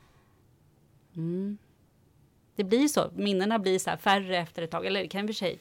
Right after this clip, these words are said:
kanske dyka upp nya. Men jag har låst in dem också lite i den här boken.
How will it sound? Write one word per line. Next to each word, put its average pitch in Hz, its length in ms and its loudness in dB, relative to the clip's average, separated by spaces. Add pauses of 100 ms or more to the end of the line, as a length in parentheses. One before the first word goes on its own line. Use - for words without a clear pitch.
kanske 165 260 -8
dyka 170 220 -6
upp 160 80 -8
nya. 156 280 -4
Men 165 180 -2
jag 180 100 2
har 214 100 4
låst 214 240 2
in 202 220 2
dem 143 160 0
också - 240 -4
lite 214 260 -4
i - 20 -8
den 147 80 -6
här 143 80 -10
boken. 151 400 -12